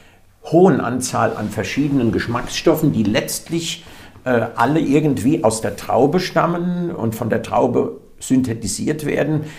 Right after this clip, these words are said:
aber dann natürlich viele Umwandlungen erfahren, bis am Schluss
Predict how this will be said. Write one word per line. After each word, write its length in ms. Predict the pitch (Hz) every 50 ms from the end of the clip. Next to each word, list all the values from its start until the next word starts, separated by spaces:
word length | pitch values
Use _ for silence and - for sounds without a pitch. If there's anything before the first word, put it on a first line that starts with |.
| - - - -
aber 260 | - - 120 113 127
dann 280 | - - 131 139 151 151
natürlich 600 | 143 131 131 - 139 135 127 127 127 - - -
viele 300 | - - 151 175 180 151
Umwandlungen 680 | 131 165 165 151 - 113 101 92 98 98 101 101 92 95
erfahren, 600 | - - 95 - - - 98 101 117 123 123 98
bis 300 | - 123 113 - - -
am 120 | 113 98 95
Schluss 560 | - - 110 123 151 151 - - - - -